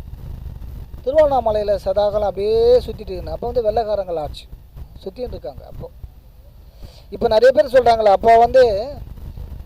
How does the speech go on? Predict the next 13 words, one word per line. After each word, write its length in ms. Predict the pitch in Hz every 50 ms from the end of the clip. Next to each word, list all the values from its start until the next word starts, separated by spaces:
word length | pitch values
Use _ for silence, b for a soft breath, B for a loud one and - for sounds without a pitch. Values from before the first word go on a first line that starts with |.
| - - - - - - -
அ, 1300 | 240 233 233 226 214 214 208 208 202 202 196 196 196 196 190 190 185 185 180 180 175 170 170 165 165 165 - -
திருவண்ணாமலை 580 | - 262 277 285 285 277 269 262 254 247 240 214
கிரிவலத்தை 600 | 196 240 262 254 240 226 226 220 226 226 226 226
வந்து 300 | 220 220 226 254 247 240
இவர் 180 | 226 220 233 226
அறிமுகப்படுத்த-, 720 | 214 214 220 226 233 226 202 190 208 196 220 214 202 202
அறி-, 580 | 208 226 220 214 208 202 196 190 185 180 185 190
அறிமுகப்படுத்தினார். 640 | 208 208 214 208 180 190 175 - 165 165 151 151
அப்படி 220 | 147 156 - 185
கிடையாது. 320 | 175 190 185 202 190 - - - - - - - - - - - - - - - - - - - - -
வெள்ளைக்கார 460 | - 175 214 214 208 214 202 196 190
காலங்கள்லேயே 540 | 185 190 190 190 190 196 196 202 208 208 190
வந்து 520 | 180 170 - 185 175 151 - - 165 214